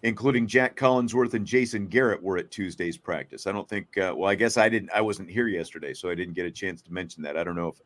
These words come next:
Vince did, but, uh, so it looked like, it was definitely Jack Swarbrick and Pete Bavakwa. It looked like N B C Sports executive Will McIntosh in the golf cart with them.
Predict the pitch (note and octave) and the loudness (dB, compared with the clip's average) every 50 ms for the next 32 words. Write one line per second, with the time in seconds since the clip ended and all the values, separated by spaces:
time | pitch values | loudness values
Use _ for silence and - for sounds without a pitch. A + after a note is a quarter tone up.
0 | _ - E2 D#2+ F#2+ F#2 F2 - - - D2+ C#2 B1+ _ _ - D2 D2+ - _ | _ -12 -6 -6 -4 -4 -6 -8 -10 -8 -8 -8 -8 _ _ -4 -4 -4 -6 _
1 | - - F2+ F2 E2+ E2 - - - - - - - - _ - - D#3+ E3 D#3+ | 0 2 4 4 4 2 -2 -6 -18 -20 -20 -20 -20 -20 _ 2 10 12 12 12
2 | D3 C3+ B2+ C3+ E3+ A3+ B3 A#3 - D3+ D#3 C#3+ C#3 C#3 C#3 C#3 C3 C3+ D3 C3+ | 12 12 12 12 12 12 12 12 10 10 12 12 12 10 10 8 8 10 10 10
3 | B2 A#2 A#2+ - F#3 G#3+ G#3 G#3 F#3+ F#3+ E3+ D#3 D3+ D#3 E3 D#3 - - - C#3+ | 8 8 10 10 10 10 10 6 0 0 0 0 2 4 2 2 2 0 -4 -2
4 | D3 D3 C#3 B2 C#3 C3 - A#2+ G2+ - C#3+ C#3+ C#3 A#2+ G#2+ G2 A#2+ A#2 A2+ A2+ | 0 0 2 2 0 -2 -2 -4 -8 -6 -6 -6 -6 -8 -4 2 4 4 4 4
5 | - A2 G#2 - - A#2 A2+ - A#2 A2+ C3 D#3+ D#3+ - - C3 C3+ A#2+ A2+ A2 | 4 0 0 0 0 -2 -2 0 0 0 2 0 0 2 4 6 6 6 6 4
6 | G#2+ - _ _ _ _ _ _ _ _ _ _ - B2 B2 A#2+ A#2 A#2 A2 - | 0 -4 _ _ _ _ _ _ _ _ _ _ -4 -2 0 0 0 0 0 -2
7 | A#2+ A2+ G2+ - - A#2 G#2 G2+ - G2+ E2+ E2 G#2 G2+ F#2+ - G2+ F#2 F#2+ F#2 | -4 -6 -4 -4 -2 -2 -2 -2 -2 -6 -4 -2 -2 -2 -2 -2 -2 -2 -2 -2
8 | E2 - _ _ _ _ _ _ _ - G#2 G2+ F2+ F#2+ G#2+ A#2 A#2+ - - F#2 | -4 -8 _ _ _ _ _ _ _ -4 -2 -2 0 0 2 2 2 0 -2 -6
9 | E2+ F2+ F2 D2 B1+ - - - - _ _ _ - F#2+ F2 F2 E2 F2 D#2+ D2+ | -6 -6 -6 -6 -6 -8 -10 -18 -20 _ _ _ -8 -8 -6 -6 -6 -6 -6 -6
10 | D2+ _ - - E2+ D#2 - - _ _ _ _ _ _ _ - F2+ F2 E2+ - | -6 _ -8 -6 -6 -6 -6 -10 _ _ _ _ _ _ _ -4 -4 -4 -4 -6
11 | - C#2+ A#1+ - | -12 -14 -14 -14